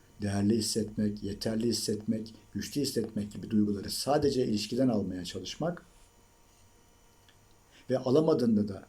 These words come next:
hayal kırıklığı ve depresyona girmek ilişki odaklı yaşayan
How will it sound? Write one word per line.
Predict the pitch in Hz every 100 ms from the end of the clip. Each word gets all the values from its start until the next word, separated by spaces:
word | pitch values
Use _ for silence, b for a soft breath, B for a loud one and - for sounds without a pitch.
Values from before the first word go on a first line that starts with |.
| - -
hayal | - 110 131
kırıklığı | 127 110 113 104
ve | 101
depresyona | 104 104 117 - 117 123
girmek | 107 95 139 - _ _ - _ b b -
ilişki | 104 101 -
odaklı | 107 101 104 95
yaşayan | 95 - 98 110